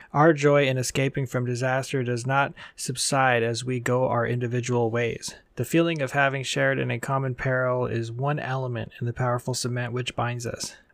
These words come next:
But that in itself would never have held us together as we are now joined." And yeah, that was my first experience with A A way back when I was just a teenager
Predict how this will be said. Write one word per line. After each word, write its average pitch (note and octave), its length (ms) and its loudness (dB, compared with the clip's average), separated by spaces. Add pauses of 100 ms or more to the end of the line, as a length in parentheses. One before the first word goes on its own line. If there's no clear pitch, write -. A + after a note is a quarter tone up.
But B2 140 -2
that D3 240 2
in C#3+ 140 -4
itself C3 500 -2
would B2 160 -2
never C3+ 260 -2
have C3 140 -2
held B2+ 260 0
us B2+ 160 -4
together A#2+ 400 -2
as A#2+ 220 -4
we B2 140 -6
are A#2+ 120 -2
now A#2 200 -4
joined." A2+ 440 -6 (240)
And D3 220 2
yeah, D#3+ 180 6
that C3+ 140 2
was F#3 140 2
my G3 80 6
first F3 260 2
experience D#3+ 800 0
with D3+ 280 4
A C#3+ 500 4
A A2 100 -6 (180)
way B2 340 0
back D3 340 2
when C3+ 140 0
I C3+ 100 0
was B2 220 -2
just - 240 -4
a - 20 -10
teenager B2+ 640 -4